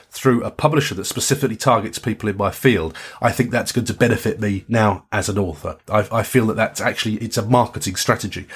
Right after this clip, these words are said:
on, on my part. It's a credibility strategy on my part, and it can only help the other books that I've self-published. So, um, it's, that's a lot slower, this. It's gonna be, it's a slow burner.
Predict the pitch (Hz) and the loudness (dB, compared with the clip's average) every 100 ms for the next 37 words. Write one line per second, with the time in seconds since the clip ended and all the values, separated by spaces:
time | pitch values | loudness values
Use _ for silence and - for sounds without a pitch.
0 | - - 107 98 - 104 104 98 - 107 | -20 0 0 0 -6 0 0 0 2 2
1 | 98 - 92 78 - - - - 120 - | 2 2 -2 -2 -8 -14 -10 -4 -2 -2
2 | - 117 104 135 113 - 82 - - 107 | 2 2 4 2 2 -2 -6 -6 -4 -2
3 | 71 90 98 95 107 98 92 - 104 85 | -2 -2 -2 2 2 2 0 2 2 2
4 | 80 - 107 110 107 107 101 - 104 98 | -4 -6 2 4 4 2 0 0 -2 -2
5 | - 92 - - - - _ 107 98 95 | -4 -8 -6 -8 -8 -20 _ 0 2 2
6 | 92 - - - 98 - 104 90 76 - | 0 -8 0 2 2 0 -2 -2 -8 -14
7 | - - - _ - 131 123 120 _ _ | -16 -18 -18 _ 2 4 4 2 _ _
8 | - 123 110 131 123 - 139 - 135 139 | 0 0 0 -8 -8 -4 -2 -2 2 2
9 | 139 - 147 135 92 80 - 87 - - | 2 -2 4 4 2 -4 -10 -10 -10 -8
10 | 107 107 95 - - 135 143 143 110 92 | -8 -6 -8 -6 -2 4 4 4 2 2
11 | 135 | -4